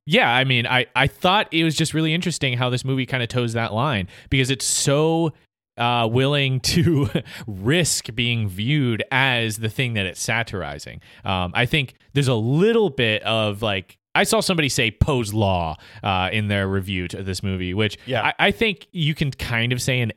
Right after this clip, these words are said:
Speaker 1: any situation, like, when you do satire, you're risking Poe's Law. But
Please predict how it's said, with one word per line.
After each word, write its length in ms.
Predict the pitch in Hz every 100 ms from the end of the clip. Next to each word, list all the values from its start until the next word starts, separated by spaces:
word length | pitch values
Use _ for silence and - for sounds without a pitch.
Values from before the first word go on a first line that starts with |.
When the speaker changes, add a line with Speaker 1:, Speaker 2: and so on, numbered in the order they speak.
| _ -
Speaker 1:
any 300 | 95 110 123
situation, 640 | 131 135 139 131 127 143
like, 180 | 98 92
when 160 | 110
you 100 | 113
do 160 | 123 127
satire, 420 | 120 107 107 117
you're 180 | 113 101
risking 600 | 82 95 101 113 101 101
Poe's 320 | - 95 95
Law. 320 | 92 90 107 135 - - - -
But 340 | 110 101 95